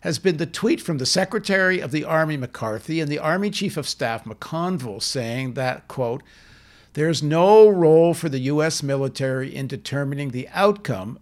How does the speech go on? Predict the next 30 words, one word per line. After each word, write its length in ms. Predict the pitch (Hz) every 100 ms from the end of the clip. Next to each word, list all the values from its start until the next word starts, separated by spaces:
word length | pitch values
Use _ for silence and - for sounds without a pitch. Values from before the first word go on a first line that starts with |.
| -
of 140 | 143
an 80 | 170
American 640 | 151 120 101 104 - 131
election." 600 | 135 143 151 - 151 101 - _ _ _ _ _ _ - _ _ _ _ _ _ _
That 260 | 156 208 214
statement 580 | - 165 120 175 156
was 180 | 156 131
essentially 680 | 139 - 156 151 - 120 139
a 100 | -
direct 640 | 131 117 117 147 202 208 -
response 720 | 226 - - 127 110 127 -
to 160 | - 139
disgraced 640 | 123 - - 147 180 -
Lieutenant 480 | 127 - 170 208 208
General 400 | 185 151 151 131
Mike 280 | 131 165
Flynn's 420 | - 175 160 165 -
public 420 | - 151 202 208
call 320 | 170 156 143
for 160 | - 131
martial 400 | 127 165 - 175
law 400 | 156 120 110 120 _ _ _
and 180 | 131 156
a 40 | 160
redo 600 | 190 262 262 143 127 135
of 100 | 156
the 80 |
twenty 300 | 165 139 117
twenty 240 | 107 123 113
elections. 640 | 147 180 185 180 117 -